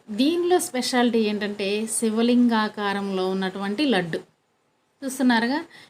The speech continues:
ఇది లింగాకారంలో ఉన్న లడ్డు. పక్కన కూడా ఇంకొక చిన్నది, మొత్తం మూడు లడ్డూలు పెట్టారు ఇక్కడ. నాకు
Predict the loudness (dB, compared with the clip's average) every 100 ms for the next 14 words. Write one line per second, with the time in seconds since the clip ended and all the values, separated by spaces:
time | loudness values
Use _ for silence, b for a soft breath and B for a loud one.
0 | -4 2 4 4 4 4 2 0 -2 -2
1 | -2 -2 0 -2 -2 -6 -6 -10 -8 -2
2 | 0 0 -2 -4 -6 -6 -6 -4 -4 -6
3 | -6 0 2 4 2 0 -2 0 0 0
4 | -2 -4 -8 -6 -2 -2 -2 B B B
5 | -2 0 0 -2 -2 -4